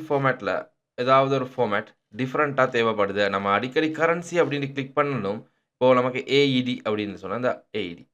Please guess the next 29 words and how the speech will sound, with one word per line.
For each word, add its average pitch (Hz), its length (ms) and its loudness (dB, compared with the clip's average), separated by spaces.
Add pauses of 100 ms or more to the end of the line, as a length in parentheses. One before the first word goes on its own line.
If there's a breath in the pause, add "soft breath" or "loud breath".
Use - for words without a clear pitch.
ஓகே, - 140 -20 (840)
இந்த - 140 -10 (140)
ஏ 110 140 0
இ 98 40 -4 (100)
டி, 90 60 -10 (100)
ரைட்? 131 180 0 (280 soft breath)
அப்போ 143 280 6
இந்த 143 100 0 (120)
மாதிரி 120 200 -4 (140)
ஏ 143 140 4
இ 117 60 -4
டிக்கு 104 220 -6
நமக்கு 95 300 -8
மாத்திக்கலாம், 85 580 -4
ரைட்? 139 160 -2 (460 soft breath)
அப்போ 123 180 8 (1200)
கரன்சி 160 380 -4 (260)
ரூபீஸ் 180 300 -4 (120)
அப்படின்னா, 127 420 -2 (300)
நமக்கு 151 260 -6
இந்த 160 120 2
இடத்துல 156 280 -6
கிளிக் 139 220 -12
பண்ணிட்டு, 104 280 -4 (200)
இந்த 143 160 -4
இடத்துல 143 260 -2
போயிட்டு 127 320 -2
எங்களுக்கு 120 400 -6
ரூபீஸ் 175 320 -12